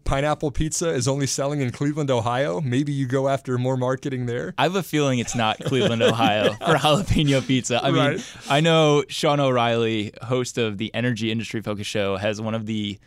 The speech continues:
Speaker 2: blandest palates
Speaker 1: Ooh.
Speaker 2: I have, I've come across at the Fool, and he's from Ohio.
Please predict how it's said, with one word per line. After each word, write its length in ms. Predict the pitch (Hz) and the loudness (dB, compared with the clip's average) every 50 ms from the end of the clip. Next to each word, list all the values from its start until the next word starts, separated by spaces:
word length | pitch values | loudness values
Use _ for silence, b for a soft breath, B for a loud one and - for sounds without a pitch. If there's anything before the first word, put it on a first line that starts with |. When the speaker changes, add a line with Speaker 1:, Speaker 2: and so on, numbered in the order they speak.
| b b b _ _ | b b b _ _
Speaker 2:
blandest 540 | - 113 110 113 113 113 113 104 104 - - | -6 -4 -2 0 0 -2 -2 -2 -4 -6 -6
palates 540 | - - 101 104 95 95 92 - - - - - | -4 -2 -2 -2 -2 -2 -2 -2 -2 -2 -2 -2
Speaker 1:
Ooh. 300 | 147 131 123 101 90 92 B B B B B - | -2 -2 -2 -2 -6 -10 B B B B B -2
Speaker 2:
I 120 | 113 120 | 0 2
have, 220 | 120 117 113 104 - - | 2 0 0 -4 -4 -4
I've 260 | 110 117 113 104 107 | -4 -4 -4 -4 -6
come 160 | - - 131 | -4 -2 -2
across 400 | 123 120 - 135 127 113 107 - | -2 -2 0 0 0 2 0 -2
at 140 | 98 117 - | -4 -4 -6
the 60 | 123 | -6
Fool, 360 | - - 120 110 104 101 92 b b b b b b b | -6 -4 -2 -2 -2 -2 -4 b b b b b b b
and 100 | - 104 | -8 -4
he's 220 | 107 110 110 - | -2 -2 -2 -2
from 160 | - 117 104 | -4 -4 -2
Ohio. 500 | 104 98 98 95 98 95 98 104 95 147 | -2 -2 -2 -2 -2 -2 -2 -2 -4 -6